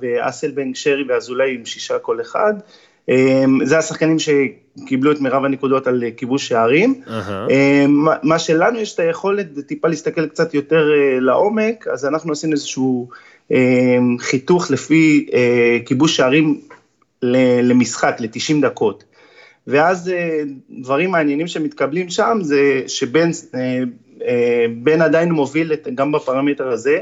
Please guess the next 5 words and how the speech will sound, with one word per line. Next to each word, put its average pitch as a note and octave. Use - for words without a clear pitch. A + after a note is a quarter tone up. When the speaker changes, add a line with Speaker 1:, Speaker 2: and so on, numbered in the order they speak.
Speaker 1:
אה, A#2+
שבשלושה A2+
עשר D#3
משחקים, D#3
אה, B2